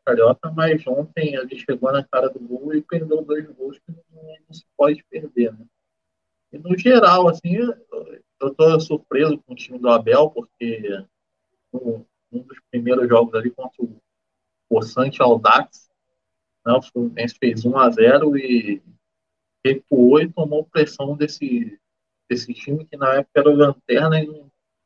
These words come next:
e não tinha feito nenhum gol no campeonato até então, né? E nesses dois últimos jogos, agora contra o Botafogo,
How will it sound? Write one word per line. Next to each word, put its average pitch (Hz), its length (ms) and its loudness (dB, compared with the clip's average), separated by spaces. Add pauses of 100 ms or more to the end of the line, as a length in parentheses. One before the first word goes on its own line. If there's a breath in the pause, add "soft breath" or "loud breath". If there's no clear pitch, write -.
(380)
e 123 40 -8
não 135 120 -10
tinha 147 300 -4
feito 151 340 0
nenhum 143 200 -4
gol 160 260 -6
no 160 80 -18
campeonato 156 580 0
até 160 220 -4
então, 123 360 -4
né? 104 220 -20 (680)
E 143 80 -6
nesses 160 380 0
dois 160 220 2
últimos 160 340 -4
jogos, 156 340 4
agora 131 300 0
contra 123 240 -10
o 117 40 -14
Botafogo, 120 760 -4